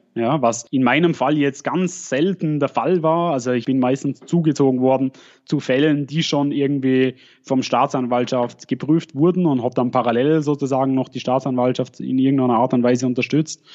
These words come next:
sofern das gewünscht war. Ansonsten passiert es sehr selten, dass diese Fälle dann auch in der Öffentlichkeit oder vor Gericht landen, zumindest meine Fälle. Aber falls es so weit kommen sollte, Sie müssen ja immer mit einem Worst-Case-Szenario rechnen.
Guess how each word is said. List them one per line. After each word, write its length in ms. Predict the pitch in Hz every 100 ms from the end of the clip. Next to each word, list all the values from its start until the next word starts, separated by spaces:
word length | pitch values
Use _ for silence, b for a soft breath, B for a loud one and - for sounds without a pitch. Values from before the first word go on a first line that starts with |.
| B B
sofern 440 | 127 120 139 147 180
das 140 | 156
gewünscht 460 | - 151 185 185 -
war. 320 | 147 156 156 b b b
Ansonsten 540 | 127 131 151 - 135
passiert 320 | 135 147 147
es 140 | 135 -
sehr 160 | 135
selten, 400 | 123 127 135 127
dass 160 | 120 117
diese 240 | 131 123
Fälle 260 | 117 123 123
dann 220 | 117 117
auch 260 | 107 110 -
in 80 | 117
der 100 | 113
Öffentlichkeit 640 | 123 135 120 110 117 117
oder 160 | 113
vor 160 | 107 113
Gericht 320 | 117 123 -
landen, 300 | 120 117 120
zumindest 400 | 120 120 120 113
meine 240 | 113 135 113
Fälle. 320 | 104 117 143 _ _ _ _ _ _ -
Aber 180 | 123
falls 300 | 123 123 202
es 260 | 185 165 -
so 260 | 156 170 151
weit 260 | 139 151
kommen 280 | - 156 147
sollte, 320 | 147 180 135
Sie 100 | 113
müssen 260 | 123 123 135
ja 60 |
immer 200 | 131 147
mit 180 | 135 131
einem 140 | 120 123
Worst-Case-Szenario 1080 | 135 113 - 160 170 - 120 113 113 113
rechnen. 500 | 117 120 - 147 170